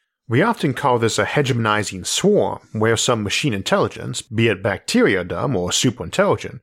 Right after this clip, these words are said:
just sweeps through the galaxy converting everything into more of itself.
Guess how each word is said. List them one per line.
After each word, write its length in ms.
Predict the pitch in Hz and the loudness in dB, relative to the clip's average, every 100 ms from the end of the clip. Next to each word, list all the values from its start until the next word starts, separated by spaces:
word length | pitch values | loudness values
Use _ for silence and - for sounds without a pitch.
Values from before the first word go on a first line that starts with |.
| - | -6
just 260 | 127 143 - | 0 2 0
sweeps 380 | - 202 - | 0 0 2
through 80 | 165 | 2
the 100 | 110 | 2
galaxy 540 | 90 156 120 - 98 98 | 0 0 0 -2 -6 -2
converting 360 | 104 120 104 | 0 2 2
everything 280 | 131 120 98 | 0 0 -2
into 100 | 95 | -2
more 220 | 98 104 | 0 0
of 60 | 85 | 0
itself. 640 | - 208 185 - - - | -2 0 -2 -4 -18 -20